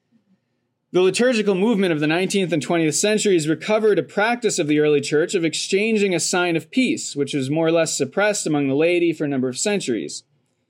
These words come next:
Among others, Saint Augustine describes the practice, uh, quote, "After the consecration of the holy sacrifice of God, because he wished us also to be his sacrifice, and because that sacrifice is a sign of what we are,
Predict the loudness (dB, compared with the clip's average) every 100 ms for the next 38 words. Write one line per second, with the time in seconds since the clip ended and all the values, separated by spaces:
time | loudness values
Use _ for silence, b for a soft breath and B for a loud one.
0 | _ _ -2 0 2 2 2 0 0 0
1 | 0 0 0 -2 -2 -2 -4 -2 0 0
2 | -2 -2 -4 0 -2 0 -2 -2 -4 -8
3 | _ _ _ _ _ _ _ _ _ _
4 | _ _ _ _ -12 -12 -8 -2 -2 0
5 | 2 2 0 -2 0 0 0 -2 -2 -2
6 | -2 0 0 0 -2 -2 0 -2 0 0
7 | 0 0 0 -2 -2 0 -2 -2 0 0
8 | 0 -2 -8 _ _ -4 -2 2 0 0
9 | 0 2 2 0 0 -2 0 -2 0 0
10 | 0 0 -2 -2 -2 0 0 0 -2 -2
11 | 0 0 -2 -10 _ _ _ -6 -2 0
12 | 0 2 0 0 0 0 0 -2 0 0
13 | 0 -4 -6 -4 -2 -2 0 0 0 0
14 | 0 0 2 2 2 2 0